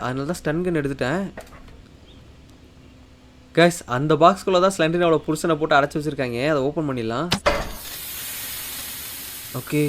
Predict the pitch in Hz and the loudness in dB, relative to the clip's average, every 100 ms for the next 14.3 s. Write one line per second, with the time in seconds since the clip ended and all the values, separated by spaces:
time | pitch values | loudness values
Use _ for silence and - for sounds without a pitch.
0 | 135 131 135 135 135 139 135 135 139 - | 0 -2 0 0 2 0 -2 -4 -4 -4
1 | 180 - 254 - - - - - - - | -4 -4 -10 -10 -20 -20 -16 -14 -14 0
2 | 135 175 220 247 202 185 185 220 202 190 | 8 10 10 8 8 6 6 6 6 4
3 | 180 180 180 160 151 147 151 143 123 127 | 2 2 0 0 4 4 4 0 -2 -2
4 | 156 156 117 139 175 160 143 165 147 131 | 0 0 0 0 0 0 0 0 -2 0
5 | 180 208 - - - - - - - - | 0 0 -8 -20 -20 -20 -20 -20 -20 -20
6 | - - 131 135 143 147 147 - - - | -20 -12 -8 -2 0 0 -2 -10 -16 -16
7 | - - - - 175 202 202 190 170 160 | -20 -20 -6 4 6 6 6 6 4 4
8 | 151 143 135 151 147 135 127 123 185 139 | 2 0 0 0 0 -2 -2 0 0 0
9 | 110 117 - - - - - - - - | -4 -10 -18 -20 -20 -20 -20 -20 -20 -20
10 | - - 123 117 156 208 226 202 208 233 | -20 -6 -2 4 4 6 4 4 2 4
11 | 226 170 175 202 190 165 165 185 208 180 | 2 0 0 2 0 2 0 0 -2 0
12 | 180 175 190 156 165 220 220 190 233 - | 0 2 2 4 8 10 10 8 4 4
13 | 214 262 - - - - - - - - | 6 6 0 -14 -18 -16 -16 -16 -10 -2
14 | 160 190 | 2 4